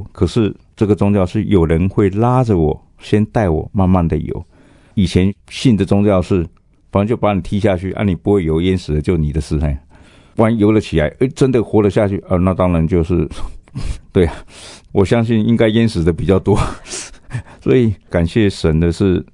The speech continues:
我刚好在监狱里面碰到就是一个天使啊，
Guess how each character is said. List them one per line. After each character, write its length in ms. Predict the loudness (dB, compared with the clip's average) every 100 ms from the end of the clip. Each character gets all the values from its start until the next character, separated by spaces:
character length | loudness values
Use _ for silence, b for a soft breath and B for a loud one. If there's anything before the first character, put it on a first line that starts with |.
| _
我 120 | -4
刚 240 | 0 0 0
好 280 | 0 -2 -6 -12 _
在 160 | -2 -2
监 260 | 0 2 4
狱 120 | 4
里 100 | 4
面 260 | 2 2 0 0
碰 200 | 0 2
到 440 | 2 0 -2 -6 -8 -2
就 120 | -2
是 240 | 0 0
一 60 | 2
个 140 | 0
天 260 | 0 0 0
使 180 | -4 -12
啊， 140 | -12